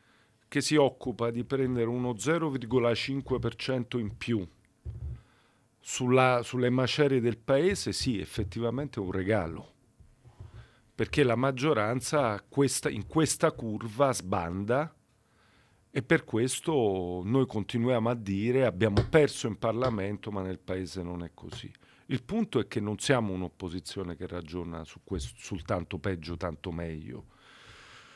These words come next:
Siamo un'opposizione che ragiona su quello che è meglio per il paese, per le lavoratrici e per i lavoratori. Dunque non ci hanno fatto un regalo e hanno fatto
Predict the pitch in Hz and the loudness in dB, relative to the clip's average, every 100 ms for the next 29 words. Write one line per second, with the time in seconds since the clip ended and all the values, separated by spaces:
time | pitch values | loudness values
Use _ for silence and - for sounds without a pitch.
0 | - - 156 143 127 131 135 143 147 - | -12 6 8 10 8 4 4 2 2 2
1 | 139 156 117 104 107 87 123 143 117 - | 2 2 0 0 0 0 -2 0 -2 -4
2 | - - 135 123 - 104 107 120 135 143 | -6 0 2 4 2 2 4 6 6 6
3 | 131 127 107 95 - 120 107 104 - 123 | 2 0 0 -4 -2 0 0 -2 -4 -6
4 | - 90 95 95 87 92 87 - 95 90 | -6 -6 -4 -4 -4 -6 -8 -8 -10 -10
5 | 82 92 90 85 85 87 85 - 127 95 | -10 -6 -6 -4 -4 -4 -6 -4 -2 -2
6 | 85 - - 151 156 151 - 120 113 110 | -4 -10 -2 2 2 0 -2 0 0 0
7 | - 147 107 92 - 87 - 90 90 85 | 6 6 4 -2 -6 -8 -8 -8 -6 -4
8 | 85 80 - - - 104 107 110 - 160 | -6 -6 -12 -14 -4 -2 0 -2 0 -2
9 | - - | -2 -12